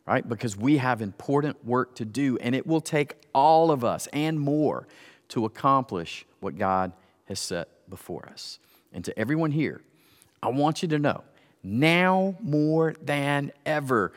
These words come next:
we, uh, what we are doing here is so important because of the rapid changes in our world. We should not be afraid of what we might lose.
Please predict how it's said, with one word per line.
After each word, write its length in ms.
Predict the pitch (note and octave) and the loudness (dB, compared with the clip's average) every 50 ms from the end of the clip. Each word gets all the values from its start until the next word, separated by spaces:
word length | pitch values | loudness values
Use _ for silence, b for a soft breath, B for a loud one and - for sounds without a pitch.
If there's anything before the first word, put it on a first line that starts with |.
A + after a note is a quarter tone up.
| B B B B _ | B B B B _
we, 680 | G#2+ G#2 A#2+ D3 E3 E3 E3+ E3+ F3+ F3+ F3+ F3+ F3 b b b b b b b b _ _ _ _ _ - - | -6 0 2 4 4 6 6 4 4 4 2 2 -2 b b b b b b b b _ _ _ _ _ -8 -8
uh, 80 | - | -6
what 260 | - C3+ D3+ E3 - | 0 4 4 4 6
we 140 | D3+ F3 E3+ | 6 6 6
are 100 | D#3+ D3+ | 6 4
doing 440 | C3 A2+ G#2+ D3+ F3+ F3 E3+ D#3+ D3 | 2 2 2 2 2 4 2 0 0
here 240 | B2+ C3+ B2+ A#2+ A2 - | 0 0 -2 -2 -2 -4
is 160 | - A#2+ A2+ - | -6 -6 -6 -4
so 480 | - - - - E3 D#3 E3 E3 D#3+ | -4 -4 0 2 4 4 4 4 2
important 560 | - B2 D3 C3+ - - D#3 C#3+ B2+ - - | 0 -2 -6 -6 -4 0 0 0 0 0 -4
because 340 | F#2+ A2 - - B2+ A#2 A2 | -6 -8 -4 -2 -2 -2 -2
of 80 | A#2+ G#2+ | -2 -4
the 80 | G#2 | -4
rapid 500 | F#2+ F2+ F2+ C3 C3+ C3+ C3+ - C3 A#2 | -4 -2 2 2 2 2 2 -2 -6 -6
changes 520 | - - C3+ B2 A#2+ A#2 G#2+ G2+ G2+ F#2 G2 | -6 -4 -4 -2 -2 -2 -4 -4 -6 -6 -6
in 100 | G2+ F#2+ | -6 -4
our 140 | F#2 F#2 F2 | -4 -6 -4
world. 340 | F#2 F#2+ F#2 D#2+ C#2+ C#2+ B B B B B B B - | -4 -4 -4 -4 -6 -10 B B B B B B B 0
We 160 | A2+ D3 E3 | 2 4 4
should 260 | - - D3+ C3 A#2 | 4 4 4 4 4
not 300 | A#2 A#2+ C#3 D#3+ E3 - | 6 6 6 6 6 6
be 100 | F#3 F3 | 4 4
afraid 340 | D3 - - C#3+ C#3 C3 B2+ | 4 4 2 2 4 4 4
of 80 | A#2 | 4
what 200 | G#2+ A#2 A2+ - | 2 0 0 0
we 100 | A#2 A2+ | 0 0
might 540 | G#2+ G#2 G2 G2+ A#2 C#3+ D#3+ E3+ F3+ F3 - | 0 0 0 4 6 6 6 6 4 2 -2
lose. 440 | G2 F#2+ E2+ D#2+ D2+ D2 C#2 - | -6 -6 -6 -6 -8 -12 -14 -16